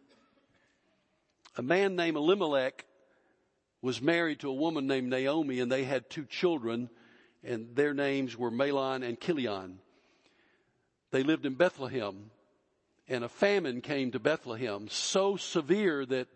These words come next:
people were starving to death. And so Elimelech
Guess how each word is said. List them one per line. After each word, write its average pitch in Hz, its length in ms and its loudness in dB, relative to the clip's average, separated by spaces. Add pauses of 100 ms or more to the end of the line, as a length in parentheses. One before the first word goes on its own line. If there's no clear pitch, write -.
(120)
people 160 280 -2
were 131 100 -2
starving 180 480 2
to 127 80 -8
death. 120 300 0 (1080)
And 143 180 -2
so 156 480 2 (580)
Elimelech 165 680 4